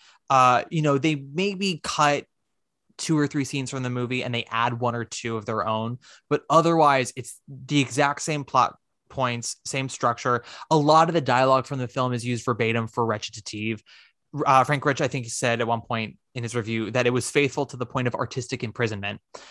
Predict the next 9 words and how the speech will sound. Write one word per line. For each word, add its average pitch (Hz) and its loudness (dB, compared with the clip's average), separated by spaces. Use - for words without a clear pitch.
because 135 -2
there's 127 -2
no 120 2
real 135 2
interpretation. 113 -4
It's 107 -6
all 113 -2
just 101 -10
there. 123 2